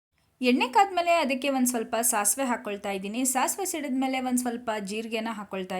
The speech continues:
ಇದ್ದೀನಿ. ಹಾಗೆ ಒಂದ್ ಸ್ವಲ್ಪ ಕರಿಬೇವು ಹಾಕೊಳ್ತಾ ಇದ್ದೀನಿ. ಕರಿಬೇವು ಕಂಪ್ಲೀಟ್ ಆಗಿ ಕ್ರಿಸ್ಪಿ ಆಗ್ಬೇಕು, ಅಲ್ಲಿ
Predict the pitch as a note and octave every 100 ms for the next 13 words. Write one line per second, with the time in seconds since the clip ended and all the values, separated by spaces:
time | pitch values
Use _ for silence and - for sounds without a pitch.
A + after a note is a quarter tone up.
0 | F#3 F#3 G#3 B3+ - - - B3 D4 E4
1 | C4+ B3 A#3+ A3+ A#3 A#3 G#3+ G3 G#3+ G#3+
2 | A3 G3 G#3 G3 G3+ G3 G3 A#3 B3 A#3
3 | A3+ A#3 A#3 A3+ A3+ A3+ C#4 F#4 F#4 D4
4 | B3+ B3+ B3 A#3+ - - D4+ A3+ G#3+ G#3+
5 | A3+ G#3 C4+